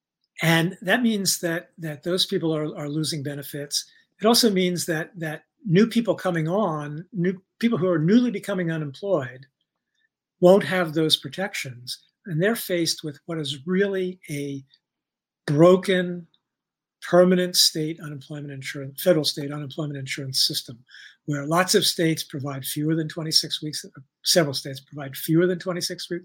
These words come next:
weeks of bev-, benefits. That was fixed in the pandemic by extending the number of weeks.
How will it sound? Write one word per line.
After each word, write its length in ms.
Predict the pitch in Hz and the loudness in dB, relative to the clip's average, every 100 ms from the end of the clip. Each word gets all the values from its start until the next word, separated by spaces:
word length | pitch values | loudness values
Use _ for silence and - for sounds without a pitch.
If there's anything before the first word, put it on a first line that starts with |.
| - | -8
weeks 200 | 170 - | -6 -6
of 100 | 151 | -8
bev-, 260 | 151 147 175 _ - | -8 -10 -14 _ -8
benefits. 640 | 143 143 160 170 - - - - - - - | -8 -6 -8 -4 -4 -4 -10 -20 -20 -18 -10
That 160 | 131 | -4
was 160 | 156 - | 0 2
fixed 320 | - 175 - | 2 0 0
in 60 | 175 | -2
the 80 | 180 | -2
pandemic 560 | 180 170 170 180 185 | -2 0 0 -2 -6
by 160 | 160 147 | -8 -2
extending 460 | 156 - 147 160 | 0 0 -4 -6
the 80 | 160 | -6
number 240 | 156 160 175 | -6 -6 -6
of 100 | 151 | -4
weeks. 440 | 151 170 - | -4 0 2